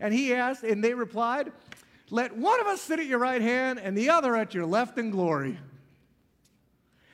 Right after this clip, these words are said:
Yeah, yeah, yeah. I mean, after the flogging and the beating and the spitting and all that, right after that, would it be okay if the two of us, and, you know, either side, right, left, it doesn't matter,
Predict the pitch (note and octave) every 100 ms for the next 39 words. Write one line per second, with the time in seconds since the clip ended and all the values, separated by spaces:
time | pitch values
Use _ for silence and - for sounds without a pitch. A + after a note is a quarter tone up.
0 | - G4 G4 D#4 B3 A3+ G#3+ G#3+ A#3+ A#3
1 | C#4+ C#4+ D4 F#4+ - A3 G3+ A3 G#3 G3+
2 | G3 G3 F#3+ F3 E3 F#3 F#3+ E3+ E3+ E3
3 | D3+ - D3+ F3+ E3 E3 D#3+ F#3 C4+ C#4
4 | C#4+ F#3+ - - - - D#3 D4 G4+ F#4+
5 | E4 E4+ F4+ E4+ - - - - - B3+
6 | E4 F4+ F#4+ F4+ E4 D#4+ G3+ F3+ G3+ -
7 | - - A#3 F#3 B3 E4 D#4+ G3+ B3+ D4+
8 | F#4 C#4+ C#4 E4 G4 - A#3 G3 B3+ A#3+
9 | B3 A#3 F#3+ A3 G#3 C4 B3+ B3+ G3